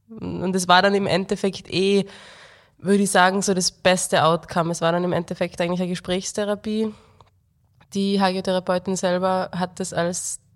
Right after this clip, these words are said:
ähm, Mittelding zwischen Seelsorge und Psychotherapie bezeichnet. Und ja, genau, ich bin dann eben da sechs Wochen hingegangen, beziehungsweise oft habe ich auch noch mit ihr telefoniert.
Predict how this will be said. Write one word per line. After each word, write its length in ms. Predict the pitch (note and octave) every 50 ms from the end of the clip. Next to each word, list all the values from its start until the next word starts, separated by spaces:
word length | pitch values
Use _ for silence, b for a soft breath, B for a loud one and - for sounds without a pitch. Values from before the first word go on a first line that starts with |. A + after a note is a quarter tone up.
| _ - -
ähm, 600 | F3 F3 F3 F3+ F3+ F3+ F3+ F3+ F3+ F3+ F3+ F3+
Mittelding 560 | F3+ G3+ G3 - G#3 G3 G3 G3+ F#3+ G3 F#3+
zwischen 380 | - - - F#3+ F#3 - G3+ F#3+
Seelsorge 760 | F3 - F#3 F#3 F3+ F#3+ F3+ - F#3+ F3+ F3+ F3+ F#3 F#3 F3
und 140 | F3 F3+ F3+
Psychotherapie 720 | - - A3 - A3+ G#3+ - G#3 G#3 G#3 G#3 - G#3+ G#3+
bezeichnet. 800 | G#3+ G#3 - - G3 G3 G3+ G3 - G#3+ G3+ G3+ G3+ G3+ - _ B B B B B B B B B B B B B B B B B B B -
Und 920 | - G3 G3 G3 G3 G3 G3 G3 G3 G3 G3 - - - - - B B B B B B B B
ja, 320 | B F3 G#3 G#3+ G#3+ G3+ F#3+
genau, 200 | F3+ G3+ G3 F#3+
ich 80 | F#3
bin 100 | F3+ G3
dann 240 | F#3+ F#3 F#3 E3+ -
eben 200 | - - F#3 G3
da 100 | F3+ F#3 F#3
sechs 280 | - F3+ - - -
Wochen 480 | F#3 F#3+ - - G3+ F#3+ F#3 F#3 E3+ - - _ -
hingegangen, 800 | F#3 G3+ A3+ B3 C4 C4 C4 B3+ B3 B3 B3 B3 B3 B3+ B3 B3 - -
beziehungsweise 840 | - - G#3 G#3+ - - G3+ G3+ - - F3+ F#3 F#3+ - F#3+ D#3+
oft 360 | - F#3 F#3 - - _ - -
habe 180 | G3 F3+ F#3+ F3+
ich 60 | -
auch 80 | F3+
noch 100 | F#3+ F#3+
mit 120 | F#3 F#3 F#3
ihr 80 | F3+
telefoniert. 800 | F3+ F#3+ F3+ F3+ - - F#3 F#3 G3 A3 A#3+ B3 B3 - - -